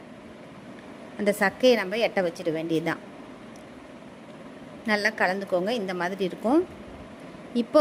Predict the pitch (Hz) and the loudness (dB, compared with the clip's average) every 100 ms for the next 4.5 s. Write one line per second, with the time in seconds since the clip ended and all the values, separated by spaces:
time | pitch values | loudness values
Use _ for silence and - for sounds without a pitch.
0 | 254 196 233 330 359 - 202 208 269 233 | 8 6 4 4 2 -4 0 0 2 2
1 | 220 247 277 294 - - - - 240 240 | 2 2 2 0 -6 -16 -18 2 8 8
2 | 247 277 - 208 185 175 180 180 - 349 | 8 2 0 -6 -2 -2 -2 -4 -2 -2
3 | - 190 196 202 196 165 165 147 139 - | 2 4 4 0 -4 -4 -2 -2 -2 -6
4 | 123 - 147 - | -10 -10 -8 -10